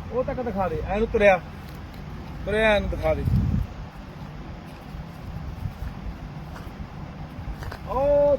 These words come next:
ਤੱਕ ਸਾਰੇ ਫੂਕ ਤੇ ਲਾ ਕੇ ਅੱਗ।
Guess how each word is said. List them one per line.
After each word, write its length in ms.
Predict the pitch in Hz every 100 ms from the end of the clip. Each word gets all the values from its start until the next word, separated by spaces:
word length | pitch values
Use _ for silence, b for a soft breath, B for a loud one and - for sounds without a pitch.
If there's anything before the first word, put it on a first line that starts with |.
| -
ਤੱਕ 260 | 240 - -
ਸਾਰੇ 280 | 214 269 294
ਫੂਕ 340 | - 226 214 175
ਤੇ 200 | 180 165 147 - - 165
ਲਾ 240 | 180 185
ਕੇ 260 | 180 190 170
ਅੱਗ। 240 | 156 139